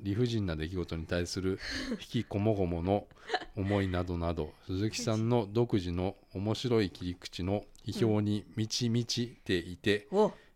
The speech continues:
Speaker 1: えー、毎回楽しく聞かせていただいております。
Speaker 2: うん。
Speaker 1: えー、あ、聞き応えがあります。
Speaker 2: うん。
Speaker 1: 特に、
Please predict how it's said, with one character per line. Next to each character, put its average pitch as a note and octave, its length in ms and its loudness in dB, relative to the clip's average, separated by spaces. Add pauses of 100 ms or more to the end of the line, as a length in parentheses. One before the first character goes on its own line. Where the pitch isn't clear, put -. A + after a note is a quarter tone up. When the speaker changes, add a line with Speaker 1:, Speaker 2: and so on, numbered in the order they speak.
Speaker 1:
え E2+ 160 -4
ー、 F2 40 -4
毎 F#2+ 200 0
回 G2 320 -2
楽 F#2 220 -4
し E2+ 220 -8 (320)
く - 140 -8
聞 - 140 -12
か D#2 120 -6
せ - 100 -16
て - 80 -8
い D#2 60 -6
た D#2+ 120 -6
だ D2 120 -6
い C#2+ 80 -6
て - 160 -12
お C#2 100 -10
り E2+ 80 -8
ま E2+ 160 0
す。 - 260 -18
Speaker 2:
う A3 60 -8
ん。 G#3 100 -4
Speaker 1:
え D2 240 -10
ー、 E2 60 -10
あ、 D2+ 60 -8
聞 - 260 -6
き F#2+ 40 -2 (180)
応 F2+ 40 4
え F2+ 120 0
が A#2 180 4
あ F#2 60 -6
り E2 80 -6
ま D2+ 120 -6
す。 - 220 -16
Speaker 2:
う G#3+ 60 -10
ん。 G3+ 180 -10 (1120)
Speaker 1:
特 E3+ 300 8
に、 D2+ 160 -2